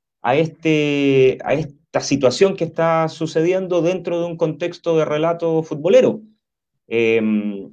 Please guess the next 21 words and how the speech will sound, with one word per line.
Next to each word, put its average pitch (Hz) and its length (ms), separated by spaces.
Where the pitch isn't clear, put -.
yo 135 180
creo 214 180
que 196 120
si, 151 420
si - 180
algún 147 380
mérito 175 380
tienen 170 320
la 143 80
frase, 170 760
Joaquín, 160 380
Miguel, 180 460
es 131 120
que 156 100
efectivamente 170 1120
son 165 360
dichas 190 360
en 147 80
un 156 120
contexto 143 540
social, 190 560